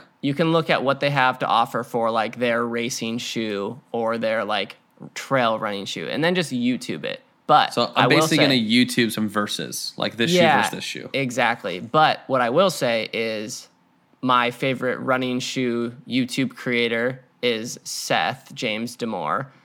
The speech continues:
Speaker 1: Um, some d-,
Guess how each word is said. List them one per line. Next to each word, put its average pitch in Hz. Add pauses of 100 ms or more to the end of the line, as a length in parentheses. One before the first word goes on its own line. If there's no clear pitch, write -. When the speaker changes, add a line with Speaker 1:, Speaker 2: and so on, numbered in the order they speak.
(520)
Speaker 1:
Um, 85 (840)
some 117
d-, -